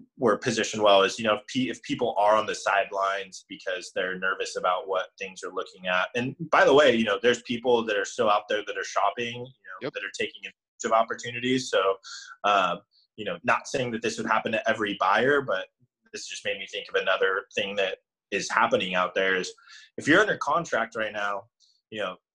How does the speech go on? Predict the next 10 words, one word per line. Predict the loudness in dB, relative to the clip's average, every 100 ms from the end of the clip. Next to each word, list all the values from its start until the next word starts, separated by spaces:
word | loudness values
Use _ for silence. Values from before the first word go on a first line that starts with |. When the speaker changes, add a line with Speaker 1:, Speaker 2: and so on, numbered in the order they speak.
| 0
Speaker 1:
that | 2 0
seller | -2 0 0 0 -8
certainly | -12 -8 -8 -8 -10 -10 -8
does | -10 -10 -6
not | 0 2 2 -2
want | -2 0 0 -2
to | -6
put | -4 -2
their | -2
house | -2 2 0 0 -12